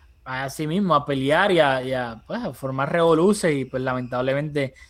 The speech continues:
en este caso falleció, falleció un policía de Bilbao. Eh, dicho eso, eh, quería añadir a la promo de que también tenemos una colaboración con TAP Deportes, que ahí publicamos el, pues, el video de nuestro podcast,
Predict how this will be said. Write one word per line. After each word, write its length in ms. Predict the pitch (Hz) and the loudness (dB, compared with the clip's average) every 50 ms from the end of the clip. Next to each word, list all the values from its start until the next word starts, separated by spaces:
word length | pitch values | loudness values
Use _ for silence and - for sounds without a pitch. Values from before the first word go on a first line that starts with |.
| _ _ _ _ - | _ _ _ _ -10
en 100 | 131 131 | -6 -6
este 260 | 135 139 - - 156 | -6 -4 -4 -4 0
caso 320 | 139 147 151 151 151 151 139 | 2 2 2 2 2 0 0
falleció, 840 | 147 139 131 127 123 117 123 123 123 127 127 127 127 120 107 - - | 0 0 0 0 -2 -4 -2 -2 0 2 2 2 2 0 -2 -6 -12
falleció 520 | - - 127 123 123 117 117 - - 127 | -10 -6 -6 -4 -4 -4 -6 -8 -10 -10
un 80 | 127 131 | -10 -4
policía 640 | 131 135 135 131 127 120 - 131 131 131 127 123 117 | -2 0 0 0 -2 -2 0 2 4 4 4 4 4
de 180 | 117 123 120 | 4 4 4
Bilbao. 440 | 123 123 123 120 120 113 107 107 - _ _ _ - - - - - - - - _ _ - - | 4 2 2 0 -2 -2 -4 -6 -8 _ _ _ -20 -20 -20 -20 -20 -20 -20 -20 _ _ -10 -2
Eh, 520 | 147 147 143 143 139 139 135 139 143 135 131 | 2 4 4 4 6 4 4 2 2 0 -2
dicho 400 | 135 139 147 139 - - 190 185 | -2 -2 -2 0 2 4 6 8
eso, 480 | 190 226 226 240 233 214 208 - - _ - | 8 8 6 6 4 4 4 2 -4 _ -2
eh, 380 | 156 156 151 147 143 139 131 131 | 0 2 2 2 2 0 -2 -2
quería 220 | - 143 143 143 | -2 0 2 2
añadir 380 | 147 156 160 165 165 175 180 180 | 2 4 4 4 4 4 4 4
a 60 | 175 | 4
la 200 | 175 160 147 151 | 2 2 2 0
promo 320 | 156 156 180 208 214 202 | 2 2 4 6 6 6
de 120 | 185 165 147 | 6 4 2
que 100 | 151 143 | 0 -2
también 280 | 139 139 131 135 135 | -2 -2 -2 -4 -4
tenemos 240 | 135 147 143 147 156 | -4 -4 -4 -4 -4
una 160 | 156 160 156 | -4 -4 -4
colaboración 560 | 151 160 156 151 147 143 139 139 135 151 143 139 | -2 0 0 2 2 2 0 -2 -2 -6 -6 -6
con 180 | 143 139 135 | -6 -6 -6
TAP 140 | - 143 139 | -6 -6 -6
Deportes, 580 | 147 147 143 139 160 185 180 - - 160 151 - _ _ _ _ _ - - | -4 -4 -2 0 0 0 0 0 -2 -6 -6 -8 _ _ _ _ _ -20 -12
que 80 | - | -8
ahí 140 | 131 127 135 | -6 -6 -6
publicamos 760 | 135 135 147 147 147 151 139 147 147 151 151 151 151 156 139 | -4 -4 -2 -2 -2 0 0 0 0 0 2 0 0 0 0
el, 300 | 139 139 135 135 131 123 | 0 -2 -2 -2 -4 -6
pues, 160 | - - 131 135 | -6 -8 -6 -6
el 80 | 131 | -4
video 460 | 131 127 127 123 123 127 135 143 143 143 | -4 -4 -2 0 0 2 4 4 6 4
de 60 | 143 | 4
nuestro 440 | 143 139 - - - 160 160 147 143 | 0 -2 -8 -10 -12 -8 -6 -2 2
podcast, 500 | 165 185 190 190 - 202 196 190 - | 2 2 2 4 2 2 2 2 -2